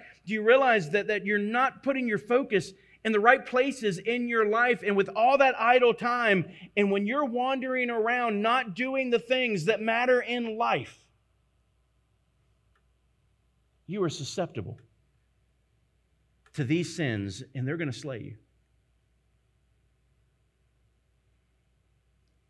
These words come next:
Folks, it comes out of a love for Jesus that we know him and we love him and we worship him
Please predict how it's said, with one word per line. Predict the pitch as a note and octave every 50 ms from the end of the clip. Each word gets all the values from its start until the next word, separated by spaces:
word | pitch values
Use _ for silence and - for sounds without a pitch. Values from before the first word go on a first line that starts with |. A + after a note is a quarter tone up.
| _ _ _ _ _ _ _ _ _ _ _ _ _
Folks, | - G3 G3 G3 -
it | D#3 - -
comes | D#3+ G#3+ A#3 G#3+ F3+
out | F3+ F3
of | E3 C3
a | B2+
love | A2+ A#2+ B2+ C#3 D#3 D#3 D3+ -
for | D3+ C#3+
Jesus | A#2+ G#2 A2+ B2 B2 A#2+ G#2 G#2 G2+ -
that | A2+ A#2+ -
we | A#2 C3 C3 A#2+ A2 - - - _ _ -
know | B2+ C3+ C#3 C#3+ C3+
him | A#2 G#2+ A2 G2 G2
and | G2+
we | A2 A#2+
love | A#2 A#2+ C3 C#3 D3+ C#3+ A#2
him | A#2 B2 G#2+ G#2+
and | A2 G#2+
we | A#2+ B2
worship | A#2 A#2 C3+ C#3+ D#3 D#3 - C#3+ - -
him | B2+ G#2+ G2